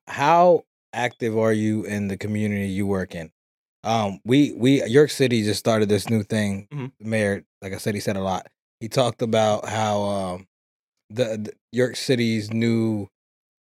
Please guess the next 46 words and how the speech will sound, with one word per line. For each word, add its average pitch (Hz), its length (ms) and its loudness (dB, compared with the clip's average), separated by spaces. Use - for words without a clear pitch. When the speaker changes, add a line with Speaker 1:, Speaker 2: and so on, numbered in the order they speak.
Speaker 1:
policy 127 520 0
is 104 120 0
gonna 107 180 -2
be 107 140 2
that 101 160 0
these 110 160 -2
officers 107 380 -2
spent 101 360 -8
a 101 80 -10
certain 113 320 -2
amount 104 300 -2
of 95 60 -10
hours 104 480 -2
in 110 180 -6
the 92 60 -8
streets, - 600 -4
um, 95 440 -8
and, 107 240 -6
and, 110 220 -4
and 107 300 -4
actual 117 440 0
sections 113 640 -2
of 104 200 -6
these 107 180 -4
streets 110 400 -6
where 107 220 -2
the 98 80 -4
officer 107 400 -2
is 104 80 -4
gonna 104 160 -4
be 98 120 -6
known 107 320 0
with 101 120 -6
the 98 60 -14
people 107 200 -8
that 98 160 -4
live 113 160 2
in 117 60 0
the 113 100 0
community. 113 600 -2
They 117 100 -6
know 120 240 2
him, 117 360 -2
they 107 100 -4
respect 110 500 -6
him, 110 360 -6